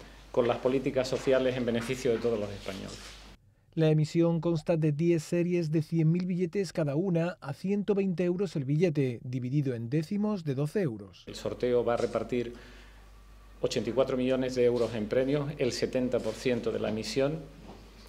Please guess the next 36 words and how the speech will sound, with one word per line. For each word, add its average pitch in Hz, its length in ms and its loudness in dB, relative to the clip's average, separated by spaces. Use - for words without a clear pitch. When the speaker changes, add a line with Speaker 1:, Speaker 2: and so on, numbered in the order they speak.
Speaker 1:
que - 80 4
asciende 127 380 2
a - 20 -2
ciento 117 320 0
veinte 107 240 -2
millones 107 380 -4
de 107 100 2
euros. 147 340 4
Entre 107 260 -6
los 107 140 -2
premios 123 320 0
más 117 160 -2
importantes, 120 720 0
el 117 60 -6
primero 117 340 -4
y - 20 -10
segundo 110 320 -6
y 107 40 -6
tercero, 113 500 -4
de 113 640 2
un 139 160 0
millón 127 340 4
de 113 120 2
euros 113 320 0
por 110 260 0
serie 123 480 0
a 120 80 -2
la 110 120 0
serie, 123 520 -2
un 127 120 -4
segundo 131 340 2
premio 135 320 4
de 117 60 4
doscientos 117 420 0
cincuenta 107 400 -2
mil 131 300 -2